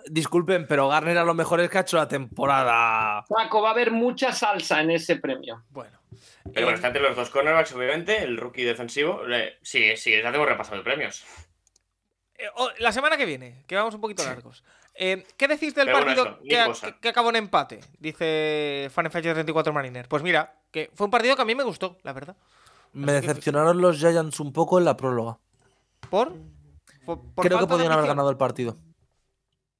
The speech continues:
Speaker 4: Sí,
Speaker 1: Es decir,
Speaker 4: sí, bueno, la lía,
Speaker 1: creo
Speaker 4: la
Speaker 1: que
Speaker 4: lía en el tercer
Speaker 1: tienen
Speaker 4: down, aquel.
Speaker 1: opciones, es decir, para, no hemos hablado del premio Patricia.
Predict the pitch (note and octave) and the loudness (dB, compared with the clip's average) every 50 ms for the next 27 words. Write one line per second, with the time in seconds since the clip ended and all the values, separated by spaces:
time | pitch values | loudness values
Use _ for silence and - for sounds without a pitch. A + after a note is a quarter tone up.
0 | _ _ _ _ _ _ _ _ _ _ _ _ - - D#3 D3 D3 G3 - - | _ _ _ _ _ _ _ _ _ _ _ _ -4 0 2 2 2 2 0 -4
1 | C#3 B2+ B2 B2 A2+ A2 A2 A2 B2+ C3 - - A3 - A2 A2+ A#2 B2 B2 A#2+ | -4 -2 0 0 2 2 2 2 2 2 2 2 2 0 0 0 0 0 0 -2
2 | A#2+ A#2+ - - A#2+ G#3 A3+ A3+ A#3+ B3 B3 A#2 A2+ A2+ - _ _ _ _ _ | -6 -8 -6 -4 -2 0 0 2 2 0 0 -2 -6 -10 -12 _ _ _ _ _
3 | - F#3+ D3 - - G3+ G#3+ G#3 G#3+ F#3+ F#3+ - F3+ F#3 D3 F3+ E3+ E3+ E3 F3 | 0 0 0 0 -2 -2 0 0 0 -2 -2 -2 -2 0 0 2 0 2 2 2
4 | G3+ G#3+ A3+ - A#3+ A3+ G#3+ A3 G3+ G3+ F#3+ - - F#3 F#3+ F#3 F3+ F3+ F3 F3 | 2 2 2 2 0 2 2 2 2 0 0 0 2 2 2 2 2 2 2 2
5 | D#3+ D3 - E3 G#3 G3+ - C4 C4 C4+ | 0 0 0 -4 -4 -2 0 0 0 0